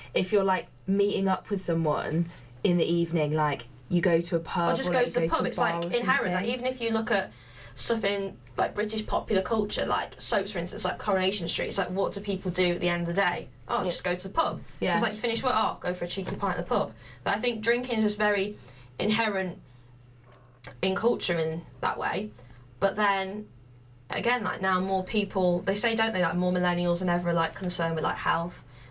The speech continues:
Speaker 2: and, like, not drinking, so they'll prefer to go to, like, a juice bar rather than the pub.
Speaker 1: Oh, a juice bar? I don't think I've really been to a juice
Speaker 2: No,
Speaker 1: bar, but
Speaker 2: I haven't either. And that's
Speaker 1: Yeah.
Speaker 2: quite, uh, I don't know,
Speaker 3: I think they are
Speaker 2: science.
Speaker 3: fairly new, like, juice bars, or they have always been here in the U K.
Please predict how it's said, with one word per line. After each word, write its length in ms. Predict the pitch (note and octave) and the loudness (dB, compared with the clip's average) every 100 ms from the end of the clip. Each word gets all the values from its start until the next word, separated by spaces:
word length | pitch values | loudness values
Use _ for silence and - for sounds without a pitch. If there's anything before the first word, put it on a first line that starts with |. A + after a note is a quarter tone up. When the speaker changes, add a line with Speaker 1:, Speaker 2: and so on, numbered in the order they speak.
| - | -2
Speaker 2:
and, 100 | F3 | 2
like, 200 | E3 - | 2 0
not 160 | F3 - | -4 0
drinking, 440 | E3+ E3+ F3 E3 | 0 0 -2 -2
so 100 | E3+ | 2
they'll 100 | D#3+ | 0
prefer 240 | D#3 D#3+ - | 0 -2 0
to 80 | |
go 100 | D#3+ | 0
to, 120 | D#3+ D#3+ | -2 -2
like, 80 | |
a 60 | D#3+ | -4
juice 220 | E3 F3 | 0 0
bar 340 | - D#3+ E3+ - | 2 2 0 -2
rather 220 | E3+ E3 D#3+ | -4 -2 -2
than 80 | D#3+ | -4
the 40 | |
pub. 300 | - D#3+ E3+ - | 0 0 2 6
Speaker 1:
Oh, 80 | A#3 | 6
a 60 | |
juice 420 | F#3+ G3+ G#3+ C4 | 6 4 2 0
bar? 220 | - A#3 B3+ | -2 0 2
I 60 | G#3 | 0
don't 180 | B3+ | 0
think 180 | B3 G3 | 0 -2
I've 120 | D3+ | 0
really 160 | D3+ C#3+ | 0 2
been 220 | D#3+ F#3+ | 2 2
to 100 | G#3 | 2
a 40 | D3+ | -2
juice 260 | - D3+ | -2 0
Speaker 2:
No, 60 | G3+ | 2
Speaker 1:
bar, 220 | A3 A#3+ | 4 4
but 80 | G#3 | 4
Speaker 2:
I 100 | G3 A3 | 4 2
haven't 280 | G#3+ E3+ | 0 0
either. 400 | G3 A3+ A3 F3+ - | 2 2 2 -2 -2
And 100 | G#3 | -2
that's 100 | F#3 | 2
Speaker 1:
Yeah. 100 | F#3 | 4
Speaker 2:
quite, 180 | G3 F#3+ | 4 4
uh, 280 | F3+ F3+ - - - - - - - - - - | 2 0 -2 -8 -20 -20 -20 -20 -20 -20 -20 -16
I 20 | - | -8
don't 240 | F3+ F3 | -4 -2
know, 140 | - | 0
Speaker 3:
I 40 | A3 | 4
think 200 | C4 C#4+ | 4 6
they 100 | B3 | 6
are 160 | F#3+ | 4
Speaker 2:
science. 120 | F3+ F3 | 2 2
Speaker 3:
fairly 400 | F#3+ G3+ G3+ F3+ | 2 4 4 4
new, 400 | E3+ E3 D#3+ E3 | 2 2 2 2
like, 580 | D#3+ D#3+ D#3 D3 - - | 0 0 -2 -4 -8 -2
juice 200 | E3 - | -2 2
bars, 260 | F3 F#3+ | 2 2
or 120 | F3+ | 2
they 80 | F3 | 4
have 160 | E3+ D#3 | 2 2
always 260 | E3 D#3+ | 2 2
been 240 | - D#3 D#3 | 0 0 0
here 260 | D#3 C#3+ C#3 | 0 2 2
in 120 | C#3+ | 2
the 120 | D3+ | 0
U 120 | D3 | 0
K. 260 | C#3+ D3 | -2 -2